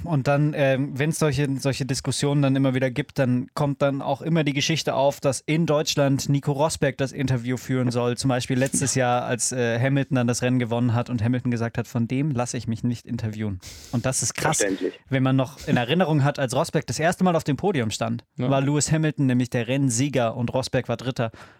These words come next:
Speaker 1: Und die beiden haben sich umarmt und wie kleine Kinder gefreut.
Speaker 3: Tja.
Speaker 1: Und das, das ist aus dieser Freundschaft geworden. Eine, eine, eine, keine, keine
Speaker 3: Keine,
Speaker 1: mehr.
Speaker 3: keine Freundschaft mehr. Sag mal, hab ich
Speaker 2: Hm.
Speaker 3: richtig gehört, du bist auf dem Sprung, Mikey?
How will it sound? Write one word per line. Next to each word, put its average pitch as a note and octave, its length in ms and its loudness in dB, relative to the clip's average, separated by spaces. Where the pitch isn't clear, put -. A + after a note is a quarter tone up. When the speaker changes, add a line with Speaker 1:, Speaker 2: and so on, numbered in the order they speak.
Speaker 1:
Und C3 120 -2
die A#2+ 60 0
beiden A#2 260 2
haben B2 80 4
sich A#2 160 -2
umarmt A#2 420 0
und A2+ 120 -6
wie B2 60 -4
kleine A#2 280 0
Kinder A#2 260 -2
gefreut. G#2+ 460 -8
Speaker 3:
Tja. - 200 -4
Speaker 1:
Und A#2+ 160 -2
das, A#2+ 180 0
das C#3 200 0
ist C3 160 -6
aus C3 160 -2
dieser B2 220 0
Freundschaft A#2 400 -4
geworden. G#2+ 420 -2
Eine, A2 540 -2
eine, A2 160 0
eine, A2 160 -2
keine, B2+ 260 -2
keine B2+ 160 2
Speaker 3:
Keine, A2+ 80 2
Speaker 1:
mehr. G2 140 -6
Speaker 3:
keine B2 180 0
Freundschaft A2 300 -4
mehr. G#2+ 80 -6
Sag G3+ 160 0
mal, A#3 80 4
hab A#3 80 4
ich - 80 2
Speaker 2:
Hm. A#3+ 60 4
Speaker 3:
richtig A#3+ 180 -2
gehört, A3+ 160 4
du G#3+ 40 0
bist A#3 140 0
auf A#3+ 100 2
dem G#3+ 60 0
Sprung, A#3+ 240 0
Mikey? G#3+ 360 2